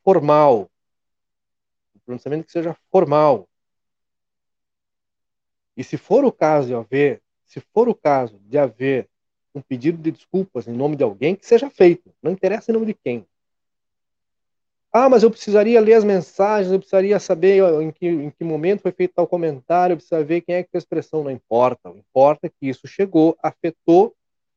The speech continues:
e alguém tem que se pronunciar fazendo esse pedido de desculpas e manifestando apoio total.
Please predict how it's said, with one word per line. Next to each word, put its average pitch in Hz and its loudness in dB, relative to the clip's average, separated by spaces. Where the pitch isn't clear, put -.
e 277 -2
alguém 135 2
tem 156 -8
que - -18
se 180 -6
pronunciar 196 -6
fazendo 143 -6
esse 147 -12
pedido 131 -10
de 139 -8
desculpas 190 -4
e 214 -4
manifestando 143 -4
apoio 135 -4
total. 90 -14